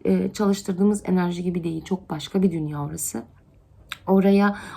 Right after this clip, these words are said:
odaklanmak gerektiğini, e, söyler melekler. Der ki mutlaka dikkat et, orada bir şeyler olmakta. Hatta bu ruhsal yolculukla alakalı işte. E, daha yirmi dörde de geçeceğiz mesela.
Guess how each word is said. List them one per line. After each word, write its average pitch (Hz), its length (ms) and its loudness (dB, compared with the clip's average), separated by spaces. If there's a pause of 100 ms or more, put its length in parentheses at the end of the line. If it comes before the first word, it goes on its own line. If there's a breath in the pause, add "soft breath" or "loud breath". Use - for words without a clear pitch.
odaklanmak 202 680 2
gerektiğini, 180 640 -2 (380 loud breath)
e, 190 200 0 (500)
söyler 202 440 4
melekler. 196 540 0
Der 220 200 -2
ki 208 100 -6
mutlaka 208 640 0
dikkat 208 320 -2
et, 220 240 -2
orada 202 300 2
bir 196 60 -2
şeyler 190 380 0
olmakta. 165 540 -8 (280 loud breath)
Hatta 202 520 2
bu 196 120 2
ruhsal 202 440 0
yolculukla 196 500 0
alakalı 151 460 -8
işte. - 280 -14 (440 loud breath)
E, 175 260 -4
daha 180 180 0
yirmi 185 300 2
dörde 185 280 2
de 196 80 4
geçeceğiz 165 400 -6
mesela. 156 420 -10